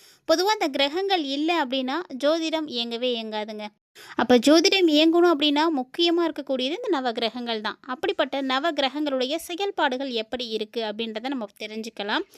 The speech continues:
பொதுவா ஒன்பது கிரகங்கள் இருக்கு. இந்த ஒன்பது கிரகங்களை தான் நவகிரகங்கள் அப்படின்னு நம்ம சொல்றோம். இதுல வருட கிரகங்கள், மாத கிரகங்கள் அப்படின்னு ரெண்டு வகையா இருக்கு. வருட கிரகங்கள் அப்படின்னா சனி, ராகு, கேது, குரு. இந்த கிரகங்கள் தான் வருட கிரகங்கள்.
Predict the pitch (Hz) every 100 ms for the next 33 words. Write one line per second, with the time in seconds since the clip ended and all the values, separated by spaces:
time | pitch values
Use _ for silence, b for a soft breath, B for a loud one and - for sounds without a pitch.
0 | B B B _ 370 415 403 427 320 339
1 | 415 381 269 233 269 262 220 208 - -
2 | 247 254 277 339 403 349 254 247 302 254
3 | 233 320 254 262 294 254 240 254 254 214
4 | 214 240 214 - 214 202 214 - B B
5 | - 330 311 320 320 302 370 415 359 294
6 | 277 294 339 269 269 285 269 233 262 262
7 | 226 233 247 302 277 320 311 247 254 240
8 | 202 - - _ - 269 330 381 320 277
9 | 285 294 247 247 294 539 - - - 277
10 | 311 392 294 247 269 285 277 247 277 233
11 | 226 220 - b b b b b 277 285
12 | 294 349 370 311 339 285 262 277 254 226
13 | 233 214